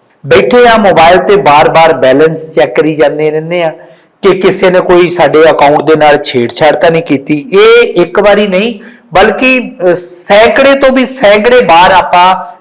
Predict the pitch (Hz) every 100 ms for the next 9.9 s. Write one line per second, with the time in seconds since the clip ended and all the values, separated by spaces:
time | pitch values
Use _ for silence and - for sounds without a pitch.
0 | 190 185 202 202 170 170 160 160 160 170
1 | 151 143 151 175 208 208 170 156 156 139
2 | 139 156 170 - 143 135 123 120 120 -
3 | - - - 185 254 - - - 240 226
4 | 120 - 90 - _ _ _ _ - 208
5 | 269 285 285 277 202 160 156 202 262 262
6 | 185 160 165 247 233 180 156 175 143 135
7 | 147 147 151 202 240 - - - 269 269
8 | 277 185 160 190 254 294 - 202 226 233
9 | - 143 202 226 233 147 123 - -